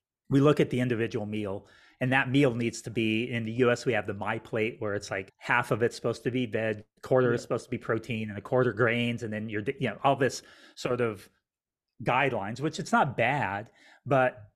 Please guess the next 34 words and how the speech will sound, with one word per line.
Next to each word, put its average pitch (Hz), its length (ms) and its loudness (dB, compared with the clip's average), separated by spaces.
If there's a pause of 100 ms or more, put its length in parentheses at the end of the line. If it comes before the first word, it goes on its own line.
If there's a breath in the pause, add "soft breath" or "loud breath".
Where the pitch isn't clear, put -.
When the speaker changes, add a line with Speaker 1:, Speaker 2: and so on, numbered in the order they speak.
(180)
Speaker 1:
we 139 180 2
look 165 240 2
at 139 120 2
that 165 180 2
and 139 80 -6
we 127 80 2
look 131 200 0
at 143 60 -4
what 127 160 -2
they 120 140 0
ate, 135 240 0
and 131 80 -10
we 117 100 -4
see 123 200 -4
they 123 100 0
ate 139 200 2
a 120 60 2
cookie 135 540 -4
and 113 340 -4 (120)
three 147 180 4
bites 131 260 2
of 110 80 -10
chicken 113 600 -2
and 113 320 0
some 127 140 -4
potato 147 340 0
chips. - 320 -4
And 120 100 -4
we're 117 80 2
like, 113 260 0
"Oh 139 80 -2
my 147 120 0
gosh, 135 360 -2 (140)
that, 139 340 0